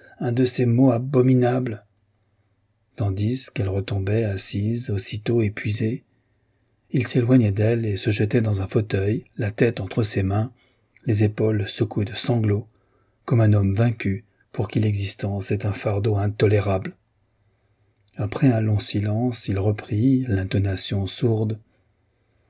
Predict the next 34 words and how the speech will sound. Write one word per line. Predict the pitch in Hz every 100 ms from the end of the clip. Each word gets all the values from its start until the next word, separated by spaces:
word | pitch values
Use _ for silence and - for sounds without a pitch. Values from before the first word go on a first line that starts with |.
| _ _
Nous | 131 113
sommes | - 117 117
plus | 123 113
ennemis | 120 120 117
encore | 113 107 117 107
qu'avant | 123 117 120
ton | 110 120
voyage. | 127 127 127 - _ _ _ _ _ _ _ _ _
Tu | -
es | 113
revenue | 113 107 113 110
toute | - 110
différente. | 123 127 131 123 127 117 - - _ _ _ _ _ -
Qu'as-tu | 123 180
donc | 143 104
fait, | - - 107
Aurélie ? | 98 92 98 92 95 92 - _ - -
Non | 123 107
pas | 107 117 107
à | 104
Sainte-Marie, | - 131 110 135 120 131 123 - -
mais | 147 131
durant | 160 117 139 135
les | 127
trois | 123 - 131
premières | - 131 120
semaines | - 131 127 135 123
où | 104
je | 101
te | 107 117
cherchais | - 123 - 120
comme | - 123
un | 131
fou, | 107 - 135 -